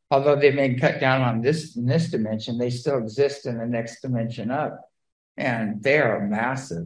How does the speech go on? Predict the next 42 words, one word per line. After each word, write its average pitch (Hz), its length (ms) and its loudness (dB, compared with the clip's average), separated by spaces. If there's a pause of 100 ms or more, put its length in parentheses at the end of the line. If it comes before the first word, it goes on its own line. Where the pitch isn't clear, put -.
(120)
I 117 40 -8
mean, 110 260 -4
they 127 180 -4
are 107 200 -4
just 95 340 -10 (180)
huge, 131 520 -4
and 127 140 -6
they 123 80 -2
have 123 340 -2
their 113 160 -4
auras, 131 600 -2
and 117 100 -6
you 120 100 -10
can, 120 180 -8 (180)
you 117 180 -6
can 110 120 -6
see - 380 -10 (520)
everything. 135 600 4
You 127 80 2
get 143 140 6
a 117 140 2
glimpse 131 420 0
into 110 180 -4
the 107 60 -4
next 117 360 -6
dimension. 117 520 -6
So 110 380 -6 (460)
I 170 140 6
always, 131 360 4
I 131 100 2
always 156 240 6
believe 135 280 0
the 127 100 0
trees 135 340 -2
that 131 100 0
were 98 120 -8
cut - 260 -4
down 120 300 -2
here 131 260 0
and 120 120 -2
taken 117 280 -4
out 143 460 -2